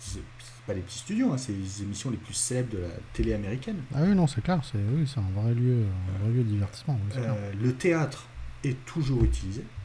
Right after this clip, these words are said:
Speaker 1: La patinoire et le sapin, ils attirent des milliers de touristes. Et pendant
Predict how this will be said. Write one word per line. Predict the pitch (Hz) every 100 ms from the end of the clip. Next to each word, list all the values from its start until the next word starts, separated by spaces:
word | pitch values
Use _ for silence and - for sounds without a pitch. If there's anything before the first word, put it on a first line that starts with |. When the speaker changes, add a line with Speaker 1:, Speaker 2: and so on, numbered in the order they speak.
| - - - - - - -
Speaker 1:
La | 127
patinoire | 147 131 156 151 131
et |
le | 101
sapin, | 120 - 135
ils | 95
attirent | 90 -
des | 101
milliers | 90 117 131
de | -
touristes. | 101 - - - -
Et | 113
pendant | 107 98